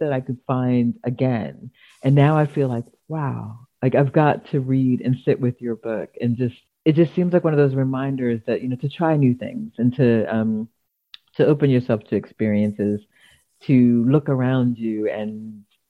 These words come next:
and that you are a blessing and that you do have all these gifts and strengths. And I've been thinking a lot about, about where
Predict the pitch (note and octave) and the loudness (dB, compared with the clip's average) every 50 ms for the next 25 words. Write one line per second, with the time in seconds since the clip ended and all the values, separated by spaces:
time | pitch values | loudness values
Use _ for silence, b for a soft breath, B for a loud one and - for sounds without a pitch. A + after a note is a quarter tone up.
0 | _ _ _ _ _ _ _ _ _ _ _ _ - C3+ C3+ C3+ C3 C#3+ C#3 C#3+ | _ _ _ _ _ _ _ _ _ _ _ _ -2 0 2 2 2 2 4 4
1 | B2 A2+ C#3 D#3 D#3 D3 C3 A2+ G2+ G#2+ G#2 G#2+ G#2+ _ - A#2 A2+ G#2 G#2 A#2 | 4 4 4 2 2 2 2 0 0 -2 -4 -4 -4 _ -18 -12 -8 -6 -4 -2
2 | A2 - C3+ C3 B2 A#2+ A#2 C#3 C#3+ C#3+ D3 C3 A#2+ A2 G#2+ - - G#2+ A2+ A2 | -2 0 0 0 0 0 2 2 2 2 2 0 -2 -4 -4 -2 -2 0 0 0
3 | A2 A2 A2+ A2+ A2+ - - A2+ A2+ - _ - - A2 A2 A2 _ - A2 G#2+ | 0 0 -2 -4 -4 -2 -4 -4 -4 -4 _ -8 -4 -4 -4 -4 _ -6 -4 -2
4 | G#2+ G#2+ G#2 - - G#2+ A2 G#2+ G#2+ b b b b b b b b - - C3 | -2 -2 -4 -4 -6 -4 -4 -4 -6 b b b b b b b b -2 2 2
5 | C#3 C#3 D#3 D#3 C#3+ D3 D#3 D3 C#3+ D#3+ D3+ C#3 C3 B2 A#2+ A#2 A#2 A2 A#2 A2 | 4 4 4 2 0 0 -2 -2 -2 -2 -2 0 0 2 0 0 -2 -2 -4 -6
6 | G#2+ - G#2+ A2 A2+ G#2+ - A2+ A2 A#2+ B2 B2 A#2+ A#2 A#2 A2+ A2 A2 A2 | -6 -8 -8 -6 -6 -6 -4 -2 0 2 2 4 2 2 0 -2 -4 -8 -14